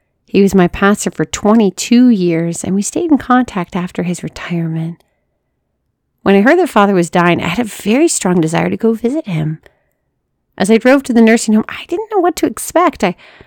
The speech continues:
knocked on the door to his room and was greeted by his sister, brother, and two nieces. I'd never met them before, but they welcomed me right in. Father was in stable condition, but unresponsive. The family and I visited and prayed together.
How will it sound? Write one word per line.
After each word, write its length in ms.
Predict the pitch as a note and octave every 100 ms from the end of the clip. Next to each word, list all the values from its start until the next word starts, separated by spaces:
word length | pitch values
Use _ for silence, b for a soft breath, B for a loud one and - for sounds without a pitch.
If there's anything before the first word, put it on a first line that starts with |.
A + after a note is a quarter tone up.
| b b
knocked 300 | - G3 -
on 80 | G4
the 60 | F4
door 200 | G#3 F#3+
to 60 |
his 160 | F#3+ -
room 160 | F3
and 100 | F#3+
was 120 | G3 -
greeted 320 | A3+ A#3+ C4
by 100 | A3+
his 160 | A3
sister, 560 | - F#3+ - A#3+ C4+ D#4+
brother, 600 | C#4 E3 E3 - D4 F4+ F4 _ _ -
and 160 | F3+
two 160 | - B3
nieces. 500 | A3+ G3+ - D#3+ - b b b b
I'd 140 | - E3+
never 240 | G3+ F#3+
met 180 | F3+ G#3+
them 140 | E3
before, 280 | D3+ - G3
but 200 | F#3+ -
they 100 | -
welcomed 380 | - B3 - G#3+
me 100 | F#3+
right 320 | F#3+ B3 B3+
in. 340 | D#3+ C#3+ D3+ - _ _ _ _ _ _ _ _
Father 320 | _ G#3 G#3+
was 160 | A3 G#3
in 100 | G3+
stable 360 | - F#4 D#4 B3
condition, 480 | - F3+ F3 G3
but 220 | F#3 F3 -
unresponsive. 1080 | - G3+ G3+ - - E3 D#3+ - D3+ D#3 - b b b b b _ -
The 80 |
family 400 | - G3+ G3 G3
and 80 | F#3
I 80 | F3
visited 720 | E3+ A3 - A3 A3+ G#3+ G#3
and 160 | - D3+
prayed 320 | - A3+ A3
together. 520 | G#3+ G3+ F#3 F3+ F3+